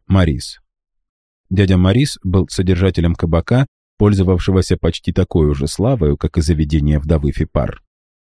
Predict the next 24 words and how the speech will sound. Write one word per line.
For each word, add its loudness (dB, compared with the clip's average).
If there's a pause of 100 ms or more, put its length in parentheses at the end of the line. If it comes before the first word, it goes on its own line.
(220)
"Твоя 2
правда", — 2 (100)
сказал 0
Никола, 2
одобряя 2
совет 0
мальчика. -2 (540)
"Но 2
как 0
нам 2
поступить 0
с 0
девочками?" -2 (800)
"Я 4
устрою 2
все 0
как 0
нельзя 2
лучше", — 0 (160)
ответил 0
ему 2
на 2
это 0
Рокамболь. 0